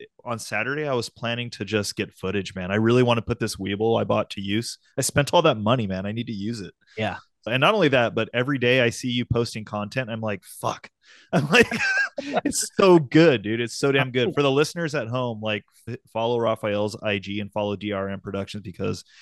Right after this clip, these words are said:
Speaker 1: his content is amazing, dude. He's gonna, you're going places, sir.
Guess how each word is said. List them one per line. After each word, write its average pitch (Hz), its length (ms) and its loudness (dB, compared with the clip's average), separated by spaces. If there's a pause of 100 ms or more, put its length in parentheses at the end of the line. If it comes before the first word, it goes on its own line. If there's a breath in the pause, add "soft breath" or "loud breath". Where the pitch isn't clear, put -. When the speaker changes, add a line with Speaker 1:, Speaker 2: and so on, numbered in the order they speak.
(180 soft breath)
Speaker 1:
his 104 380 2
content 98 540 -4
is 92 260 -4
amazing, 92 480 -4
dude. 92 220 -4
He's 101 140 -4
gonna, 110 220 -2 (400 soft breath)
you're 139 100 2
going 143 280 8
places, 113 360 4
sir. 113 320 6